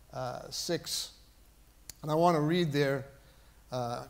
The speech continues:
few portions of Scripture there in Ephe-, uh, Galatians chapter six. I want you just to catch the picture of this and, and get, this is Paul writing, and he's really upset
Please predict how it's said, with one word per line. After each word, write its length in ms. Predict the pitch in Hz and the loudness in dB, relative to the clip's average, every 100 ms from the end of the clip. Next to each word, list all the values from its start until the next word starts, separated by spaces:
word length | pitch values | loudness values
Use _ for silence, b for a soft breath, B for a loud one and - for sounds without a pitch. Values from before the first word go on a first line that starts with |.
| - | -4
few 180 | 170 | -4
portions 540 | 147 151 160 151 143 131 | -4 -2 0 0 -2 -6
of 80 | 135 | -6
Scripture 420 | - 151 - 139 | -4 -4 -4 -6
there 220 | 135 135 | -4 -6
in 160 | 135 139 | -6 -8
Ephe-, 480 | 131 - 165 156 | -8 -6 -4 -4
uh, 300 | 143 131 127 123 | -4 -2 -4 -4
Galatians 500 | 147 175 175 156 147 | 0 0 0 -2 -2
chapter 360 | 175 160 156 135 | 2 2 2 -4
six. 600 | - 185 147 - - - - - - b b b b b b - - - - - - - - - - - | -2 0 -2 -4 -8 -10 -16 -20 -20 b b b b b b -20 -20 -20 -20 -20 -20 -20 -20 -20 -20 -20
I 60 | - | -4
want 260 | 185 240 - | 0 0 0
you 80 | |
just 220 | 202 208 - | 0 0 0
to 60 | |
catch 360 | 147 214 202 - | -2 2 2 0
the 80 | 156 | -8
picture 440 | - 202 - 170 | -2 -2 0 -2
of 100 | 147 | -2
this 400 | 139 139 - 156 | 0 -2 -2 -4
and, 260 | 143 143 143 | -4 -4 -4
and 240 | 147 143 147 | -4 -4 -2
get, 180 | 175 180 - - | -4 -4 -12 -6
this 200 | 190 196 | 0 0
is 120 | 170 | 0
Paul 480 | - - 190 175 147 | -4 2 6 8 6
writing, 400 | 147 156 151 135 | 6 4 4 0
and 80 | 147 | 0
he's 180 | 147 143 | 0 2
really 400 | 185 214 208 202 | 2 4 2 0
upset 680 | 175 - - 180 135 - | -4 -4 -6 -4 -4 -6